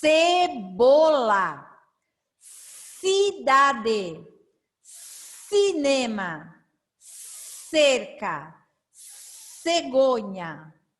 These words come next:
cipó, ceia, cesta, cercado, circo,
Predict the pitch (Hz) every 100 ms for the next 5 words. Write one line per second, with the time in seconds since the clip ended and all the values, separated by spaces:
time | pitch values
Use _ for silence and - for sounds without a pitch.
0 | _ _ - - - - - - - 403
1 | 415 - 254 214 202 - - _ _ _
2 | _ _ _ - - - - - - -
3 | - 294 254 262 196 156 151 - _ _
4 | _ _ _ - - - - - - -
5 | - 311 262 - - - 160 147 - _
6 | _ _ _ - - - - - - 311
7 | 302 - 254 233 208 185 170 160 _ _
8 | _ _ _ _ - - - - - -
9 | - - 381 311 233 - 214 170 - -